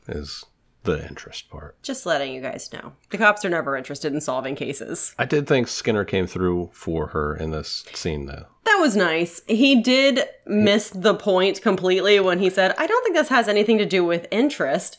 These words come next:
Speaker 1: <laughs>
Speaker 2: She's like, "If I may say so, sir, it has everything to do with interest,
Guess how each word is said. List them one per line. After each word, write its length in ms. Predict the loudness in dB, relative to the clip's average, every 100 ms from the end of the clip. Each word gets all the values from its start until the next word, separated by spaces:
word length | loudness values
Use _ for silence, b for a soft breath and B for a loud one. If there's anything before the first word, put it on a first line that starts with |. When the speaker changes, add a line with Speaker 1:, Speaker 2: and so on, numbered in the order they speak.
| B
Speaker 1:
<laughs> 140 | B
Speaker 2:
She's 540 | 0 4 4 6 6 8
like, 220 | 4 2 -4 0
"If 160 | 4
I 120 | 6
may 240 | 6 4 4
say 340 | 4 4 6
so, 260 | 6 4 4
sir, 340 | 4 6 6 4
it 100 | 4
has 160 | 4 2 _ -2
everything 680 | 0 -2 -2 -2 0 -2 -2
to 80 | -2
do 160 | 0
with 140 | 0 -2
interest, 500 | -2 0 -2 -4 -8